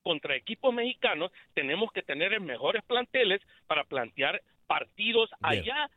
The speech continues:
Speaker 1: y acá de la misma manera que ellos lo hacen. Ellos allá nos llevan
Speaker 2: Ujú.
Speaker 1: suplentes,
Speaker 2: Bueno.
Speaker 1: en la mayoría de los casos, excepto Monterrey. Pero
Speaker 2: Gracias.
Speaker 1: van a ver el par-,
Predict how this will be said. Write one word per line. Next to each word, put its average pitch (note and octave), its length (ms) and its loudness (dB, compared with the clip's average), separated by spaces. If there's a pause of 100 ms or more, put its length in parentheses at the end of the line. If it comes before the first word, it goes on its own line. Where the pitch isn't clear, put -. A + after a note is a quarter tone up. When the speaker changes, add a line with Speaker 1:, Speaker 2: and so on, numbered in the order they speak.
(100)
Speaker 1:
y D3+ 120 -4
acá A#3 400 -2 (200)
de C#3 80 0
la B2 100 0
misma F3 240 -4
manera D#3+ 360 0
que D3+ 100 -6
ellos D3+ 160 -4
lo C3 120 0
hacen. C#3 220 -6
Ellos B3+ 220 0
allá A3 220 0
nos A3+ 140 -4
llevan G3 240 0 (580)
Speaker 2:
Ujú. C3+ 100 -2
Speaker 1:
suplentes, D3 400 -4 (220)
Speaker 2:
Bueno. B2 280 -2
Speaker 1:
en A3+ 60 -2
la C#4 60 -2
mayoría G3+ 420 0
de F3 100 2
los D#3 120 -4
casos, C3+ 360 -4
excepto G3+ 560 -2 (260)
Monterrey. F#3 540 -2 (160)
Pero C4+ 240 4
Speaker 2:
Gracias. B2+ 340 0
Speaker 1:
van - 200 -4
a A#3 60 -2
ver B3 180 4
el B3+ 80 -4
par-, - 240 -2